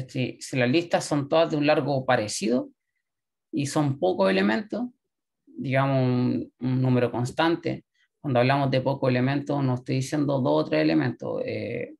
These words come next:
en, en la práctica, eh, los K para, para pocos elementos estamos hablando de ciento veintiocho, doscientos cincuenta y seis, ¿me entiende? Algo por ahí.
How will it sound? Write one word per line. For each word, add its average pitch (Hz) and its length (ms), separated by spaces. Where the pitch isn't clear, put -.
en, - 440
en 113 120
la 110 120
práctica, 123 720
eh, 104 340
los 117 500
K 156 280
para, 131 460
para 120 280
pocos 151 280
elementos 143 420
estamos 131 220
hablando 123 300
de 117 140
ciento 117 320
veintiocho, 123 960
doscientos 123 180
cincuenta 104 440
y 104 100
seis, 67 720
¿me - 140
entiende? 67 340
Algo - 280
por - 140
ahí. - 160